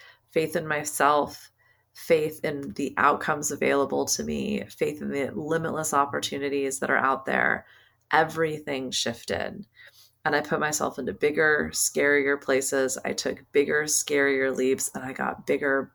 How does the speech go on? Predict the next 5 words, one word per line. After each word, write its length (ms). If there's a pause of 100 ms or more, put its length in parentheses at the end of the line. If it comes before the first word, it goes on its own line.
(240)
better 260
results. 800 (880)
I 120
didn't 220
really 360